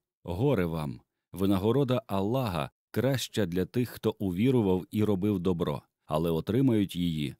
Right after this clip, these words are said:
тільки терплячі. Ми звеліли землі поглинути його разом із житлом. У нього не було прихильників,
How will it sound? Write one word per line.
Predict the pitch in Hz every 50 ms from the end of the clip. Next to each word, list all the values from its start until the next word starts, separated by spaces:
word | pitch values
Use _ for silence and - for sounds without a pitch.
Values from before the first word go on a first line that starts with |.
| _ _ _ -
тільки | - 117 135 135 117 - 127 117
терплячі. | - 120 113 107 - - 98 85 76 - - 62 55 - _ _ _ _ -
Ми | 85 90 107 117 113
звеліли | 98 98 104 101 98 110 117 117 110 98
землі | 85 87 92 92 98 104 117 113
поглинути | - 104 98 90 80 87 95 110 117 110 107 92 - 101
його | 95 95 87 82 80 78
разом | 85 95 107 98 90 95 92 92 - -
із | 95 90 82 78
житлом. | 76 78 87 85 - - 73 67 64 62 - _ _ _ _ _ -
У | 90 98
нього | 104 107 101 92 104
не | 107 113 113
було | 113 117 120 120 98
прихильників, | - 92 92 87 - 117 120 107 87 87 80 - 78 76 65